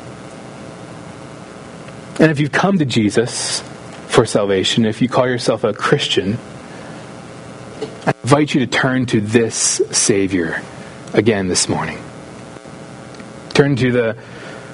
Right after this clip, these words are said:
the baby in the manger, the one who gave himself up for you. Turn to the King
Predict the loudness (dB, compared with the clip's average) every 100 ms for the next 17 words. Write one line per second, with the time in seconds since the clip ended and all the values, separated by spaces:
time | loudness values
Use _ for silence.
0 | 4 4 6 4 4 4 4 4 4 4
1 | 2 2 0 0 -4 -6 -14 -16 -16 -16
2 | -16 -16 -16 -16 -16 -16 -16 -16 -16 0
3 | 2 4 2 2 2 2 2 2 0 2
4 | 0 0 0 0 4 4 4 2 2 2
5 | 0 -2 0 2 4 2 0